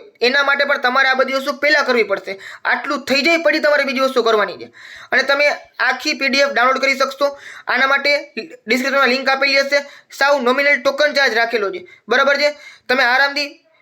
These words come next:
પેમેન્ટ કરશો એટલે તમારા ઈમેલ આઈ ડી ની અંદર તમને પી ડી એફ, અ, પી ડી એફ છે ઈ મળી જશે. અને આવી જ રીતે, બરાબર, આવી જ રીતે ગુજરાતીની, ગુજરાતી નહીં, પણ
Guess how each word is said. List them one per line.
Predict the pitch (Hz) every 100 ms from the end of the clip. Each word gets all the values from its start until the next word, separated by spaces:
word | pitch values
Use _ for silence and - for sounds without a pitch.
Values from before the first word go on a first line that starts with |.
| -
પેમેન્ટ | 247 277 269
કરશો | 285
એટલે | 285 269
તમારા | 262 269 247
ઈમેલ | 247 277 285
આઈ |
ડી | 277
ની | 269
અંદર | 262
તમને | 247 254
પી | 247
ડી | 247
એફ, | 233
અ, | 220 196
પી | 247
ડી | 262
એફ | 269
છે | 269
ઈ | 254 262 - -
મળી | 240 240
જશે. | 208 202 196 - - -
અને | 269
આવી | 285 - 214 277 330
જ |
રીતે, | 254 294 240 190 - _ _ _ _ -
બરાબર, | 214 254 277 277 -
આવી | 196 254 277
જ |
રીતે | 269 254 254 254 - - - _ _ _ _ _ _ -
ગુજરાતીની, | 233 220 277 277 277 294 285 _ _
ગુજરાતી | 220 262 269
નહીં, | 269 285 311 _ _ _ - -
પણ | 247